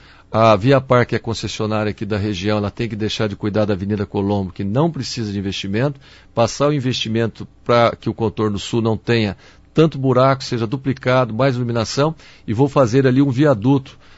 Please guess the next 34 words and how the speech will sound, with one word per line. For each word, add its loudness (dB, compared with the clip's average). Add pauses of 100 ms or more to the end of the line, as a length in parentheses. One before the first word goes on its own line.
(120)
eh, 2
no 0
final 2
da 2
Avenida 0
Gastão 0
Vidigal, 0
com -6
a 0
avenida, -2
no -2
encontro -2
com -6
a 2
Avenida -2
Carme 2
Miranda, 2 (320)
pra 0
que -4
o 2
fluxo 0
melhore 4 (220)
e -6
que -2
tenhamos 4
aí 4
uma 2
possibilidade 0
de -4
melhor 4
mobilidade 0
por -6
aquela -4
região. -6